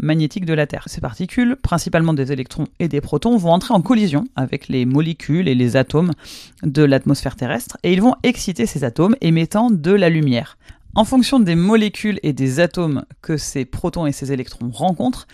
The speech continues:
les aurores peuvent être de différentes couleurs, le vert, le rouge, le bleu, le violet. La couleur spécifique de l'aurore dépend du type de particules atmosphériques excitées, donc ça dépend aussi de l'altitude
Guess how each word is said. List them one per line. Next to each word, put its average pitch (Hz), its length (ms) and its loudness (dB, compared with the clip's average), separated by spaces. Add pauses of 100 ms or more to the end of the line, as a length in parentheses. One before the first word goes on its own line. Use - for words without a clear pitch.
(260)
les 220 220 0
aurores 196 240 6
peuvent 170 180 -4
être 226 120 -2
de 160 80 -2
différentes 170 440 -4
couleurs, - 380 -10 (100)
le 135 140 -2
vert, 151 460 2
le 143 100 0
rouge, 160 420 -2
le 147 160 -2
bleu, 151 220 0
le 170 80 0
violet. 139 320 -2 (560)
La 160 140 2
couleur 180 260 2
spécifique 170 500 -6
de 156 120 0
l'aurore 165 320 2
dépend 170 640 2
du 156 340 -2
type 220 180 -4
de 156 100 -2
particules 160 420 0
atmosphériques 151 580 -2
excitées, - 460 -2
donc 170 120 2
ça - 80 -2
dépend 143 220 2
aussi 165 220 2
de 160 80 2
l'altitude 160 720 -2